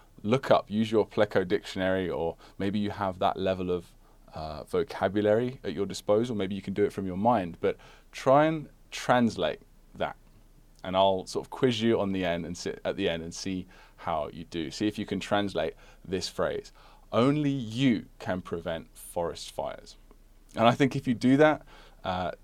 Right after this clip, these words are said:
that would just cement this idea in your mind for good. You wouldn't need much else. Uh, so let's jump into the first example sentence. This is actually really easy to use, this concept.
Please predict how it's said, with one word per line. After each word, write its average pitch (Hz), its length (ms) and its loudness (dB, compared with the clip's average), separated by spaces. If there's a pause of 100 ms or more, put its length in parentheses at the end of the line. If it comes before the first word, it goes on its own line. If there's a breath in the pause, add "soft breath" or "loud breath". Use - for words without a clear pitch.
(200)
that 107 200 6
would 104 120 0
just - 320 -6 (100)
cement 120 720 4
this 98 200 -2
idea 87 540 0
in 104 120 -2
your 104 140 0
mind 87 380 -4
for - 120 -12
good. 78 220 -6 (140)
You - 160 -8
wouldn't 87 180 -4
need 95 240 -4
much - 240 -4
else. - 400 -4 (760 loud breath)
Uh, 98 200 -2
so 143 100 6
let's 180 180 4
jump 147 280 4
into 120 180 -4
the 110 80 -2
first 110 380 2
example 95 400 -2
sentence. 85 340 -8
This 147 140 -6
is - 80 2
actually - 260 -2
really 95 300 -4
easy 92 360 -8
to 87 140 -10
use, 87 320 -6
this - 160 -12
concept. 90 520 -8